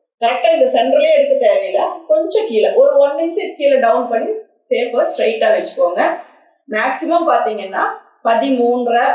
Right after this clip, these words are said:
பதினாலு, பதினாலரை, பதினஞ்சு, பதினஞ்சரை, பதினாறு, பதினாறரை இவ்வளவுதான் வரும். அதை விட ரொம்ப பாடி பெருசா இருக்கவங்களுக்கு தான் பதினேழு, பதினேழரை தான் வரும். அதுக்கு மேல எல்லாம்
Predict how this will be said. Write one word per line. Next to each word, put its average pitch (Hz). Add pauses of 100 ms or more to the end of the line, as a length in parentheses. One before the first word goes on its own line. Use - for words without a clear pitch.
பதினாலு, 220
பதினாலரை, 214
பதினஞ்சு, 202 (140)
பதினஞ்சரை, 190
பதினாறு, 190 (100)
பதினாறரை 190 (100)
இவ்வளவுதான் 190
வரும். -
அதை -
விட 508
ரொம்ப 247
பாடி 262
பெருசா 226
இருக்கவங்களுக்கு 202
தான் -
பதினேழு, 240
பதினேழரை 180
தான் 208
வரும். 175
அதுக்கு 233
மேல 214
எல்லாம் -